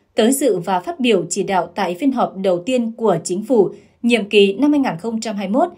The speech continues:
đến năm hai nghìn không trăm hai mươi sáu, Tổng Bí thư Nguyễn Phú Trọng yêu cầu làm tốt hơn nữa công tác cán bộ, nhất là việc quản lý, nhận xét, đánh giá cán bộ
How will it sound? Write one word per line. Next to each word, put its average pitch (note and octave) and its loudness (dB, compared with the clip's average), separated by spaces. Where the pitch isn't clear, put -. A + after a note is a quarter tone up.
đến G#3+ 4
năm D4 0
hai C#4 0
nghìn F#3 -4
không A3 -6
trăm G#3+ -8
hai G3+ -6
mươi F#3+ -2
sáu, F#3+ -2
Tổng C4 6
Bí A3 4
thư C4 -2
Nguyễn A3+ 0
Phú G#3 -2
Trọng G#3 -4
yêu A3 -6
cầu G3 0
làm A3+ 0
tốt F4 -2
hơn A#3 2
nữa G#3 4
công G#3 -6
tác E4 -8
cán F#3 -4
bộ, G#3+ 2
nhất C#4 2
là A3+ 0
việc F#3 -4
quản F3 -6
lý, F#3+ 0
nhận A3+ -2
xét, F4 -4
đánh F3+ -4
giá F3 -6
cán F#3 -4
bộ G#3+ 2